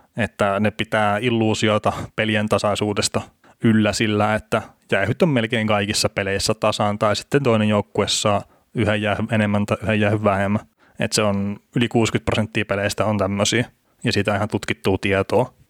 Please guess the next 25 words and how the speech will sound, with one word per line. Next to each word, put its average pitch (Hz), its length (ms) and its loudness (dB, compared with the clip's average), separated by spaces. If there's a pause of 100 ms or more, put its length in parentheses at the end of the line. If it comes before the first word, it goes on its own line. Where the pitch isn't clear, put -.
(160)
että 101 300 -2
ei 98 140 0
ole 101 80 -2
mitään 104 340 -2
tämmöistä, 104 380 -2 (460)
että - 260 -6 (100)
kuhan 110 240 2
heittelen 104 440 -2
päästäni 104 420 -2
juttuja, 107 440 -2
vaan 107 160 0
että - 220 -4 (600)
se - 80 0
on 110 100 0
ihan 101 140 0
fakta. - 380 -2 (840)
Mutta 139 320 2
tota, 135 560 2 (400)
mm, 147 380 4 (580)
potkujahan 151 520 2
tää 117 140 2
Tim 120 260 2
Peel 110 180 0
ei 107 220 0
saanut, 101 420 -2